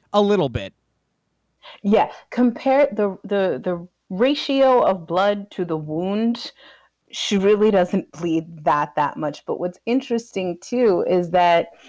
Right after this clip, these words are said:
Speaker 2: you know, the first Disney movie where you ever see blood, well, technically it's this one, but I guess they're not counting it.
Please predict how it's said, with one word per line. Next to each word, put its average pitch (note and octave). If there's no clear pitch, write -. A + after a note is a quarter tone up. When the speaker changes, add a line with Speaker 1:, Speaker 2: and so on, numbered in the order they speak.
Speaker 2:
you G#3+
know, G3
the F3+
first A3+
Disney G#3
movie F#3+
where E3+
you F3
ever F3
see E3
blood, F#3
well, F#3
technically G#3
it's F3
this E3+
one, F#3+
but F3
I D3+
guess D#3+
they're E3+
not D#3
counting D#3
it. G3